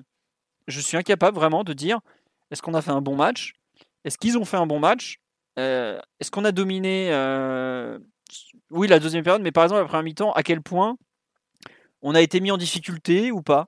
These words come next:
C'est vraiment une rencontre où, euh, je suis très perplexe face au, au contenu. Alors évidemment, le score, je suis très content. Les trois points, c'est très important et la course au titre est franchement serrée cette année, donc faut vraiment pas en lâcher en cours de route.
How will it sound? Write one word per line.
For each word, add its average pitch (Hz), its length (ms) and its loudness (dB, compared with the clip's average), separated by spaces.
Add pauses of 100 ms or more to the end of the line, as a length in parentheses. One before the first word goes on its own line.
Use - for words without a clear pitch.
C'est 151 260 -4
vraiment 180 340 4
une 208 100 -2
rencontre 190 520 -4
où, 151 200 0
euh, 131 400 4 (600)
je - 120 -12
suis 175 140 -6
très 226 180 2
perplexe 214 440 2
face 165 200 -2
au, 156 380 0
au 143 60 -6
contenu. 170 460 -8 (120)
Alors 123 320 -2
évidemment, 139 400 0
le 127 80 -2
score, 139 300 -2
je 123 100 -12
suis - 100 -20
très 131 160 -6
content. 175 320 -2
Les 147 100 0
trois 139 200 0
points, 165 160 -6
c'est 139 120 -8
très 156 200 -4
important 151 380 -2
et - 20 0
la 123 80 0
course - 220 -10
au 143 40 -8
titre - 280 -10
est 113 60 -8
franchement 139 420 -8
serrée 151 260 -2
cette 143 180 -4
année, 160 200 -2
donc 131 120 -10
faut 131 120 -10
vraiment 147 260 -2
pas 147 120 -6
en 143 80 -2
lâcher 139 200 -4
en 131 80 -6
cours 131 140 -8
de 131 60 -4
route. 220 280 -6